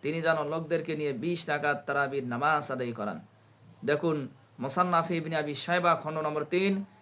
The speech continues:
পৃষ্ঠা নম্বর তিনশো চুয়ান্ন, হাদিস নম্বর সাত হাজার সাতশো পঁয়ষট্টি। উক্ত হাদিস সম্পর্কে ইমাম নিমাবি রাহিমাহুল্লাহ তাআলা বলেছেন, "ইসনাদুহু মুরসালুন কবিয়্যুন", এই হাদিসটিও মুরসাল, শক্তিশালী। দেখুন আসারুস সুনান, দুইশো সাতচল্লিশ নম্বর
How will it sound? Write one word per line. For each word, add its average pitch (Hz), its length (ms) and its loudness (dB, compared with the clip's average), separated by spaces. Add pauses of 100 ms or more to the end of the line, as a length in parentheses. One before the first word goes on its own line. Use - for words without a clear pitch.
(140)
পৃষ্ঠা 160 300 2
নম্বর 156 260 0
তিনশো 165 380 -2 (100)
চুয়ান্ন, 190 500 2 (240)
হাদিস 170 380 2
নম্বর 160 280 0
সাত 160 360 2
হাজার 151 360 2
সাতশো 151 720 0
পঁয়ষট্টি। 139 600 -2
উক্ত - 200 -2
হাদিস 165 340 4
সম্পর্কে 165 460 0
ইমাম 151 240 0
নিমাবি 165 440 2
রাহিমাহুল্লাহ 156 420 0
তাআলা 139 240 0
বলেছেন, 135 460 0 (300)
"ইসনাদুহু 165 680 2
মুরসালুন 151 540 -2
কবিয়্যুন", 202 520 6 (280)
এই 156 160 6
হাদিসটিও 180 640 4
মুরসাল, 160 380 0
শক্তিশালী। 151 760 2 (420)
দেখুন 151 260 2
আসারুস 151 440 2
সুনান, 147 320 2 (480)
দুইশো 151 400 0
সাতচল্লিশ 170 680 -2
নম্বর 135 200 -4